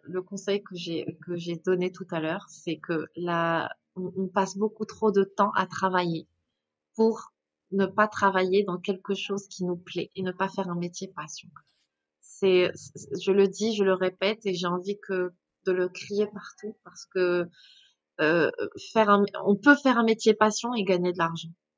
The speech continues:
Encore faut-il, euh, identifier dans quoi on est bon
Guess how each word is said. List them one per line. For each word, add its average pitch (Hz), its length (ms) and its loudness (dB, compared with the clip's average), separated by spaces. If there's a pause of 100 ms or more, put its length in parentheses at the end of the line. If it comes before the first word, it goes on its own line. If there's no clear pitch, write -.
(140)
Encore 196 520 0
faut-il, 226 640 2 (120)
euh, 180 300 2 (460)
identifier 202 600 0
dans 190 120 0
quoi 196 240 0
on 180 100 0
est 170 100 0
bon 175 240 -4